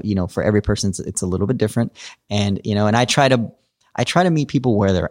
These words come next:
at. You know, I never try to push my worldview onto them, but I try to meet them where they're at. So at least, you know, moving forward, they're comfortable and, you know, I'm completely honest, because if someone is looking, you know, looking for that injection,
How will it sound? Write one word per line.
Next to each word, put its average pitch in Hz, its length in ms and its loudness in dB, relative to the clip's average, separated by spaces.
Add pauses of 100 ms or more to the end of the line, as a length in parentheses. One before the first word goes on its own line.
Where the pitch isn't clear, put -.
at. - 340 -10
You 104 140 -4
know, 98 80 0
I 98 140 2
never 117 260 2
try 117 180 -2
to 107 80 -2
push - 300 -4
my 101 240 -2
worldview 107 480 0
onto 110 240 -2
them, 104 380 2 (280)
but 95 120 -4
I 104 60 -2
try 127 180 0
to 117 80 2
meet 113 240 0
them 107 160 -2
where 101 180 0
they're 87 220 -4
at. 92 240 -2
So - 160 0
at 92 120 -2
least, 107 440 -2
you 123 100 2
know, 104 80 2
moving 104 280 2
forward, 104 340 -2
they're 98 180 0
comfortable 101 640 -4
and, 95 300 -2 (260)
you - 80 -10
know, 101 60 -2
I'm 98 140 -2
completely 104 420 -2
honest, 98 400 -4
because - 300 -4
if 101 80 -4
someone 127 320 2
is 113 220 0 (680)
looking, 120 520 2 (260)
you 131 120 0
know, 104 80 2
looking 113 340 2
for 113 160 -2
that 104 180 4
injection, 98 840 0